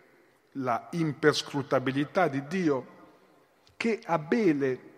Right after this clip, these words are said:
è stato per Caino, come i fratelli e le sorelle molto spesso sono per i primogeniti,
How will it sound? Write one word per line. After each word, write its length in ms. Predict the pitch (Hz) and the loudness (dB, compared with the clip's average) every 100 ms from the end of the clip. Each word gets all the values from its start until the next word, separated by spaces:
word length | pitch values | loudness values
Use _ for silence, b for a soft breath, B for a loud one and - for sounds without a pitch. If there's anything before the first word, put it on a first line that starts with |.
| - _ _ _ - - | -20 _ _ _ -20 -12
è 100 | 156 | -6
stato 540 | 147 - - 196 - 151 | -6 -6 -4 -4 -2 -4
per 300 | 147 139 - | -2 -4 -2
Caino, 680 | 151 165 190 143 123 107 - _ _ _ _ _ _ _ _ - | -4 -2 -4 -6 -8 -12 -18 _ _ _ _ _ _ _ _ -6
come 520 | 214 220 175 135 - | 0 0 0 -4 -6
i 140 | 175 147 | -8 -8
fratelli 1040 | - 151 147 - 208 208 185 156 147 139 | -4 -6 -6 -2 0 0 -4 -6 -6 -6
e 120 | 147 | -6
le 160 | 143 147 | -4 -2
sorelle 1040 | - - 143 139 190 202 185 135 123 113 | -4 -2 -2 0 0 -2 -2 -4 -4 -6
molto 460 | 143 147 175 120 139 | -4 -2 -2 -2 -4
spesso 640 | - - 190 233 - 151 | -4 -2 -2 -2 -4 -4
sono 420 | - - 185 170 | -4 -2 -4 -4
per 180 | 131 143 | -4 -4
i 120 | 135 | -4
primogeniti, 1000 | 131 156 165 131 135 220 185 131 - 113 | -4 -4 -2 -2 0 0 0 -2 -4 -8